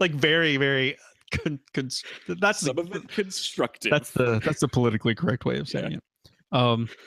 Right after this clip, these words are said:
Speaker 1: but,
Speaker 2: I
Speaker 1: oh, it was so good. Like, and they had a, a pretty good tongue-in-cheek thing. Um, they announced a few things, uh, that there is going to be an offline campaign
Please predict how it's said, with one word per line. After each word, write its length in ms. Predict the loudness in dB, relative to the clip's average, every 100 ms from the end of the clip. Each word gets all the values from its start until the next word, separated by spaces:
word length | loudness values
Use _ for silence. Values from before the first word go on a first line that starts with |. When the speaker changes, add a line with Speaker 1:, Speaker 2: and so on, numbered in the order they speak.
| -20 -20 _ _
Speaker 1:
but, 140 | -2 2
Speaker 2:
I 160 | 2
Speaker 1:
oh, 120 | 2 0
it 100 | 0
was 140 | 2
so 200 | 2 2
good. 240 | 2 2 2
Like, 260 | 0 0 0
and 220 | 0 -2 -10 _ _
they 140 | 2
had 160 | 4 2
a, 100 | 0 -2 -4
a 80 |
pretty 220 | -2 -2 2
good 320 | 2 0 0
tongue-in-cheek 840 | 0 2 0 0 -2 -2 -8 -16 _ _ _ _ _
thing. 540 | -4 2 2 2 0 -4 _ _ _ 0
Um, 380 | 2 2 0 -8 _ -20 -20 -20 0
they 100 | 2
announced 300 | 4 0 0
a 40 | 0
few 180 | 0
things, 540 | 2 0 0 0 -2 -4
uh, 300 | -2 0 0 -2
that 160 | -4 -2
there 260 | 0 0
is 280 | 0 -2 0
going 200 | 0 0
to 60 | 2
be 80 | 2
an 60 |
offline 400 | 2 0 -2 -2
campaign 640 | -2 -2 0 -2 -2 -4